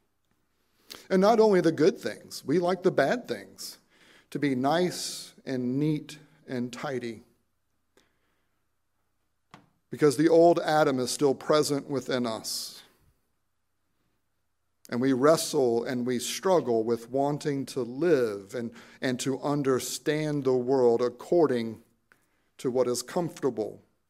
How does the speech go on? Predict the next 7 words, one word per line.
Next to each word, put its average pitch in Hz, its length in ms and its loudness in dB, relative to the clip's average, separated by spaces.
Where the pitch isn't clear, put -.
according 147 560 4
to 131 340 -2
what 151 240 2
we 143 580 2
understand 135 840 0
naturally, 135 760 -4
according 147 600 2